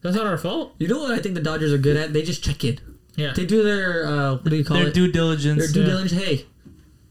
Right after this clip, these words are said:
Speaker 2: kinda interested. What are you talking about? Like,
Speaker 1: Yeah.
Speaker 2: what's the money?" It comes out and we, "Hey,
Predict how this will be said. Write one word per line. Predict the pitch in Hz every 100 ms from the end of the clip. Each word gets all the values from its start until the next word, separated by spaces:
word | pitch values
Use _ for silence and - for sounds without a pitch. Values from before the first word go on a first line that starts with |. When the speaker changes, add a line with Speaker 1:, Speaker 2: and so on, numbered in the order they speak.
| _
Speaker 2:
kinda | - 196
interested. | 208 208 208 214 208 180 147
What | 147 175
are |
you | 185 156
talking | 151 147 139 107
about? | - -
Like, | - 120
Speaker 1:
Yeah. | 147 - _ _
Speaker 2:
what's | 147 170 175
the | -
money?" | 160 170 190 196 _ _ _ - - - - 185
It | 147
comes | 180 170
out | 202 208
and | 180
we, | 151 - _ _ _
"Hey, | 147 143 131